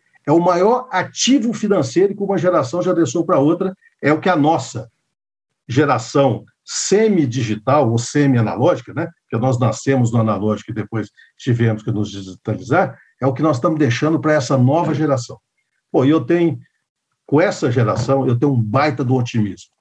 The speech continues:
E não é um otimismo, otimismo realismo, não. Eu tenho um baita do otimismo com essa geração e com o aproveitamento dessas tecnologias pra transformar esse mundo verde no Brasil num mundo de dólares verdes, desembarcando aqui dentro,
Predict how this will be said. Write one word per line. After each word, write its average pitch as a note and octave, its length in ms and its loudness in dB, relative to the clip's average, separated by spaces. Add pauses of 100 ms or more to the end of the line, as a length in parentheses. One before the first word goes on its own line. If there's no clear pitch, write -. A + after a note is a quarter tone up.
E C3 80 -4
não E3+ 160 0
é F3+ 40 4
um F#3+ 80 4
otimismo, D3+ 440 2 (360)
otimismo B2+ 500 2
realismo, A2 500 0
não. - 140 -12 (240)
Eu A2 120 -4
tenho C#3 140 2
um B2+ 100 2
baita D#3 640 0
do C3+ 140 -4
otimismo A#2+ 680 -2 (360)
com B2+ 160 2
essa C3+ 240 2
geração A#2 640 0
e A#2+ 80 0
com B2+ 100 -2
o C3 40 4
aproveitamento A2+ 680 0
dessas E3 300 -2
tecnologias A#2+ 680 -2 (440)
pra D3+ 120 0
transformar A#2+ 640 2
esse G#2+ 180 -2
mundo C3+ 360 2
verde A2+ 340 2
no G#2 80 -4
Brasil G2+ 540 -4 (340)
num B2+ 120 4
mundo C#3+ 240 4
de - 120 2
dólares A#2+ 520 0
verdes, A#2+ 440 0
desembarcando A2+ 680 0
aqui G#2+ 140 -4
dentro, A2+ 320 -4